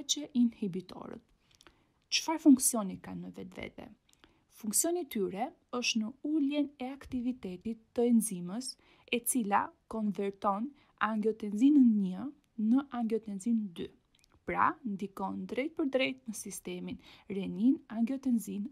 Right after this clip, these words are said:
aldosteron, duke bllokuar boshtin. Pikërisht, kjo enzim, më së shumti, ndodhet në kapilarët e pulmonit, por mund të gjendet edhe në qelizat endoteliale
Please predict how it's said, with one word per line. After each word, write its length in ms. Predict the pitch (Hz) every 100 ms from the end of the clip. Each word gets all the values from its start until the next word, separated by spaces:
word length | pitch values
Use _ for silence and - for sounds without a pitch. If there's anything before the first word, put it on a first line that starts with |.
| -
aldosteron, 720 | 196 180 - - 233 208 208
duke 260 | 208 214 220
bllokuar 680 | 170 202 202 - 277 311 311 _ _ 214
boshtin. 580 | 160 185 - - 226 - _ _ _ _ _ _ _ _ -
Pikërisht, 720 | - 349 247 185 - - _
kjo 160 | 269 269
enzim, 480 | 240 202 202 180 240 - _ _ _ -
më 140 | 226 233
së 140 | 262
shumti, 540 | 240 202 180 165 202 269 _ 220
ndodhet 560 | 202 196 185 277 285
në 100 | 208 -
kapilarët 640 | 190 185 180 262 233 190
e 40 | 185
pulmonit, 640 | 196 175 196 202 294 - _ _ _ _
por 240 | - 180 285
mund 220 | 294 202
të 80 | 190 170
gjendet 420 | 175 185 262 359 _ _ _ -
edhe 220 | 254 320
në 140 | 359 330
qelizat 560 | 247 214 214 208 202 -
endoteliale 880 | 269 285 277 202 190 180 185 185